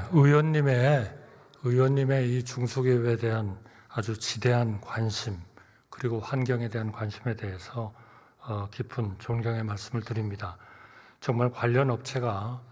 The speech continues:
그러한 것 때문에 어려움을 겪는 것 안타깝게 생각합니다. 환경부 등 관계기관이 현재 문제 해결을 위해서 노력 중인 것으로 알고 있습니다. 저도 관심을 가지고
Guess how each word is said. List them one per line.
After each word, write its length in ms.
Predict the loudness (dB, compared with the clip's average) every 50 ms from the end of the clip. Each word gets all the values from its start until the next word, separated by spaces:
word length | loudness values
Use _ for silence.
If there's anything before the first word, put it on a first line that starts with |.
| -20 _ _ _
그러한 400 | -4 0 2 2 2 2 2 0
것 180 | 0 -4 -4
때문에 320 | -2 -2 -2 -2 -2 -2 -2
어려움을 540 | 0 0 0 0 0 0 0 -2 -2 -4
겪는 380 | -6 -6 -6 -4 -2 -2 -4 -4
것 180 | -6 -10 -12 -12 -16 _ -20 -20 _ _ _ -6
안타깝게 600 | -6 -6 -4 -6 -6 -6 -6 -8 -8 -6 -6 -6
생각합니다. 760 | -6 -4 -6 -4 -4 -4 -6 -6 -8 -10 -10 -12 -14 -14 -16 -18 _ _ _ _ _ -20 _ -20 -20 _ _
환경부 600 | -4 -2 0 2 2 2 2 2 0 -2 -4 -4
등 300 | -2 -2 -4 -4 -4 -8 -8
관계기관이 1120 | -6 -4 -4 -2 -2 -2 -4 -6 -6 -10 -8 -6 -4 -4 -4 -6 -6 -8 -8 -8 -10 -10 -12 -18 -20 _ _ _ _ _
현재 280 | _ -4 -2 -2 0 0
문제 340 | -2 -2 -2 -2 0 0 -2
해결을 380 | 0 0 -2 -2 -2 -2 -4
위해서 240 | -6 -6 -8 -8 -8
노력 320 | -8 -6 -4 -4 -6 -6 -8
중인 280 | -12 -8 -6 -6 -6
것으로 440 | -6 -8 -10 -10 -10 -8 -8 -8 -10 -14 -20 -20 -20 _ -8
알고 300 | -6 -4 -4 -4 -4 -6
있습니다. 500 | -8 -10 -12 -12 -10 -10 -10 -12 -14 -12
저도 400 | -6 -6 -4 -2 -2 -4 -4 -8 -14 -20 -20 -20 _ _
관심을 500 | -12 -8 -8 -8 -8 -6 -6 -6 -8 -8
가지고 600 | -8 -8 -10 -10 -8 -8 -8 -8 -8 -8 -10 -12